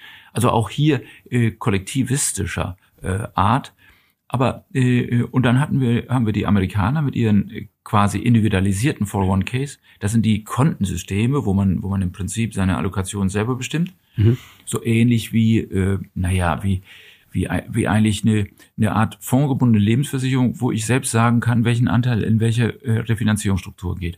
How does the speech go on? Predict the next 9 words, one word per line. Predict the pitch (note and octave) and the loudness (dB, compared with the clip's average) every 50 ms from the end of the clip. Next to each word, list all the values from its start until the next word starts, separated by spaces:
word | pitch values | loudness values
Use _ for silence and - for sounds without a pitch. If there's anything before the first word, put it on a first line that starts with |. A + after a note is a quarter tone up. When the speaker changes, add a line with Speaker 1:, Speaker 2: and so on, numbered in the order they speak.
| - _ _ _ _ | -12 _ _ _ _
Speaker 2:
Ja. | - G#2 G2 G2 | 4 6 6 6
Speaker 1:
Das | G2 G#2+ G#2+ G#2+ | 4 2 0 0
ist | A2 F#2+ - | -2 -4 -2
dann | G2+ G#2 G2+ | 0 0 0
der | G2+ G2+ | 0 0
amerikanische | - G2+ - G2+ F#2+ F#2+ F#2+ F#2+ G2+ F#2+ F#2 G2 | -2 -2 -2 -2 -2 -2 0 0 0 0 -2 -4
Weg | - E2+ E2+ - | -8 -8 -10 -10
gewesen. | - - - F2+ F2 G2 G#2+ | -10 -8 -8 -8 -2 2 4
Speaker 2:
Ja. | G2+ G2+ G2+ | 4 4 4